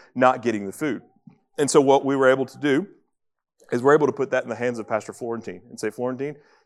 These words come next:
you know this community. You know the families that have need. Jehovah's Witnesses, atheists, Catholics, we don't care. We want the families that are mo-, in most need of this food." And that is exactly where the food went. There wasn't a bunch of families that didn't need it getting food.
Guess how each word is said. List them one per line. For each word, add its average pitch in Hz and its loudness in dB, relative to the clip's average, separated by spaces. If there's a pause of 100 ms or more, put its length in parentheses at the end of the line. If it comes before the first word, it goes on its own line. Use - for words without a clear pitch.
you 117 -10
know 131 -4
this 113 -10
community. 98 -14 (500)
You 127 -8
know 143 -2
the 110 -4
families 113 -6
that 107 -10
have 101 -8
need. 113 -8 (280)
Jehovah's 131 -2
Witnesses, 139 -6
atheists, 131 -4 (100)
Catholics, 135 -4
we 113 -6
don't 120 -4
care. - -10 (240)
We 113 -6
want 127 -8
the 131 -14
families 120 -6
that 113 -4
are 98 -4
mo-, 107 -6
in 117 -6
most 123 -6 (300)
need 120 -6
of 98 -8
this 104 -10
food." 98 -10 (100)
And 110 -6
that 113 0
is 95 -6
exactly 101 -2
where 101 -6
the 90 -14
food - -18
went. 90 -18 (320)
There 113 -6
wasn't 123 -2
a 143 -4
bunch 147 -2
of 160 -10
families 139 -4
that 131 -8
didn't 135 -6
need 120 -4
it 123 -8
getting 117 -8
food. 104 -8